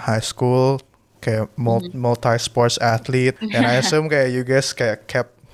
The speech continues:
Speaker 1: kept with, like, doing, like, exercising gitu. Is that,
Speaker 2: Mm-hmm.
Speaker 1: like, where it came from, like, the inspiration? 'Cause you guys, like, like exercising so much that you were like, "Maybe we
Speaker 2: Yeah,
Speaker 1: should,
Speaker 2: for
Speaker 1: like, start
Speaker 2: sure.
Speaker 1: a brand,"
Speaker 2: Kayak,
Speaker 1: gitu.
Speaker 2: for us, that's how it all started. Tapi we never kayak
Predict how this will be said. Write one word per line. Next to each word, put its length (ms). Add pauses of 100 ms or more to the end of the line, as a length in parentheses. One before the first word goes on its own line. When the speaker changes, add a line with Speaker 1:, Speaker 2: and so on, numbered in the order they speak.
Speaker 1:
kept 240
with, 180
like, 240
doing, 560
like, 220
exercising 800
gitu. 260
Is 300
that, 100
Speaker 2:
Mm-hmm. 80
Speaker 1:
like, 160
where 240
it 160
came 220
from, 180
like, 140
the 100
inspiration? 720
'Cause 260
you 160
guys, 240
like, 160 (320)
like 300
exercising 500
so 160
much 320
that 160 (160)
you 80
were 80
like, 160 (240)
"Maybe 240
we 60
Speaker 2:
Yeah, 100
Speaker 1:
should, 80
Speaker 2:
for 140
Speaker 1:
like, 80
start 260
Speaker 2:
sure. 60
Speaker 1:
a 20
brand," 320
Speaker 2:
Kayak, 160
Speaker 1:
gitu. 160
Speaker 2:
for 140 (100)
us, 480
that's 240
how 160
it 160
all 160
started. 320
Tapi 320
we 80
never 400
kayak 400